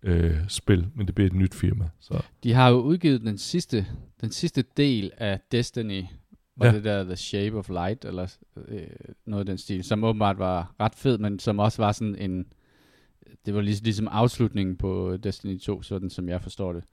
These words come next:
Speaker 2: Men det fik ret gode anbefalinger.
Speaker 1: Ja.
Speaker 2: Øh, men så er det jo klart, så har de måske ikke, hvis de ikke har noget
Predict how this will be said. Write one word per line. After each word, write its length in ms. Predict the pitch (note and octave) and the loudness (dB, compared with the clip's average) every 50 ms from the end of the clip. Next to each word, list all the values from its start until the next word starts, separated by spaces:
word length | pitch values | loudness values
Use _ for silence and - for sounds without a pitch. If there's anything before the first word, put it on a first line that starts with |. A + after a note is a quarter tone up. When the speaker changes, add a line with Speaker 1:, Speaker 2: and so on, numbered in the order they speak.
| _ _ - - - - | _ _ -20 -20 -16 -8
Speaker 2:
Men 200 | - A2 G2 F#2 | -4 -2 0 0
det 80 | G2+ F#2+ | 2 2
fik 140 | - G#2+ G2+ | 2 2 2
ret 180 | G2+ G#2 - | 2 2 2
gode 240 | - - G#2 G2 G2 | 0 0 0 2 2
anbefalinger. 640 | G2 G2+ G2 F#2 - - - F#2 F2+ E2 E2 E2 E2+ - B2+ | 0 0 -4 -6 -8 -6 -4 -4 -2 -2 -4 -6 0 6 6
Speaker 1:
Ja. 80 | B2 - - - - - - - - - - - | 6 6 4 -2 -12 -20 -20 -20 -20 -14 -6 0
Speaker 2:
Øh, 320 | A2+ G#2 G#2 G2+ G2 F#2+ | 2 4 6 6 4 2
men 800 | G2 G2 G2 F2 G#2 A2+ A2+ A2+ A2 A2+ A2+ A#2 A2 G#2+ A2 G#2+ | 0 -2 -4 -2 -2 0 2 4 4 6 6 6 6 6 4 2
så 100 | - D3 | 2 2
er 40 | C#3 | 4
det 80 | C#3 | 4
jo 60 | C3+ A2+ | 4 4
klart, 260 | D3+ C#3 A#2+ A2 - | 4 4 4 4 2
så 120 | - C3+ | 2 2
har 200 | B2 A#2 A#2+ A#2+ | 2 4 2 2
de 100 | A2 A2 | 2 0
måske 200 | A2 G#2 - C3+ | -2 -2 0 -2
ikke, 100 | B2 A#2+ B2 | -2 -2 -4
hvis 120 | A2+ - | -4 -2
de 80 | - C3+ | -2 -2
ikke 120 | C3+ - | 0 0
har 160 | D#3+ E3 D3+ | 0 0 2
noget 340 | B2+ A#2+ A2+ A2+ B2 C3+ | 2 2 2 2 2 0